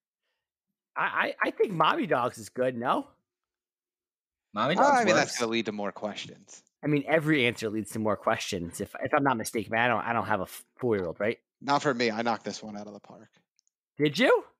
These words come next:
Speaker 3: Yeah.
Speaker 2: Oh, I can't wait to hear that.
Speaker 1: Yeah,
Speaker 2: How did
Speaker 1: let's,
Speaker 2: you answer this question?
Speaker 1: let's hear it,
Speaker 3: They come
Speaker 1: Sadie.
Speaker 3: from the pet store.
Speaker 1: Oh, shit. That's a great
Speaker 2: Wow.
Speaker 1: answer. <laughs>
Speaker 2: That was simple.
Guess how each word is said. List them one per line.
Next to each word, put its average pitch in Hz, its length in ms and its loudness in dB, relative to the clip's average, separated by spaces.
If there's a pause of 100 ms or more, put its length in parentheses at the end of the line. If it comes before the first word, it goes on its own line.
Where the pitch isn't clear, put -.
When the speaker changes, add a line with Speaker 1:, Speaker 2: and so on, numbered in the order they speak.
(100)
Speaker 3:
Yeah. 160 300 4
Speaker 2:
Oh, 196 60 4
I 190 120 4
can't 113 260 0
wait 110 240 0
to 98 60 -12
hear 98 180 -4
that. 95 200 2
Speaker 1:
Yeah, 139 140 4
Speaker 2:
How 127 60 4
did 131 60 4
Speaker 1:
let's, 120 120 0
Speaker 2:
you 123 180 0
answer 123 300 0
this 113 140 -2
question? - 340 -2
Speaker 1:
let's 170 100 2
hear 143 140 4
it, 123 100 0 (200)
Speaker 3:
They 131 120 4
come 117 80 0
Speaker 1:
Sadie. 120 140 2
Speaker 3:
from 151 80 -2
the 147 60 0
pet 175 240 0
store. 104 320 -6 (1400)
Speaker 1:
Oh, 98 320 -2
shit. - 360 -4 (160)
That's - 140 -18
a 117 40 -8
great 127 220 2
Speaker 2:
Wow. 101 100 0
Speaker 1:
answer. - 260 0 (180)
<laughs> - 180 -18
Speaker 2:
That 123 140 4
was 92 200 -2
simple. 113 400 -8